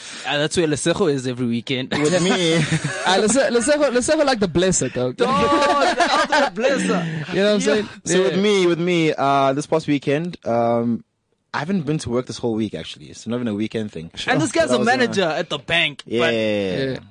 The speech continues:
Speaker 2: It's nice, dogs.
Speaker 3: <laughs>
Speaker 2: What? Um, <laughs> you, you, you, you, you, what, what, what, what do you call it? Managers always say that you, you try to,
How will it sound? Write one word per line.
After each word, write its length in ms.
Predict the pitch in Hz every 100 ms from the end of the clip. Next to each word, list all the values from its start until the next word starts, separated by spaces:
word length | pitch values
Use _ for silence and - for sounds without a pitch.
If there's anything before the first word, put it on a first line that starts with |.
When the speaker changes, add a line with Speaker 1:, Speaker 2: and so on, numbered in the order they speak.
| -
Speaker 2:
It's 100 | -
nice, 340 | 214 269 190 -
dogs. 600 | 151 185 - - - 359 -
Speaker 3:
<laughs> 140 | -
Speaker 2:
What? 580 | - 622 - 466 - - - _ - 104
Um, 640 | 135 151 151 151 151 147
<laughs> 1900 | 240 - - - 302 - - 339 - 302 254 - - - - - - - -
you, 120 | 190
you, 160 | 190 180
you, 180 | 185 185
you, 140 | 180
you, 380 | 180 175 175 170
what, 160 | 165 180
what, 160 | 151 185
what, 200 | 208 151
what 60 | 185
do 60 |
you 40 | 202
call 220 | - 143
it? 80 | 123
Managers 320 | 151 170 139
always 300 | 95 135 131
say 180 | - 123
that 260 | 120 -
you, 80 | 117
you 140 | 107
try 160 | 107 139
to, 320 | 139 139 131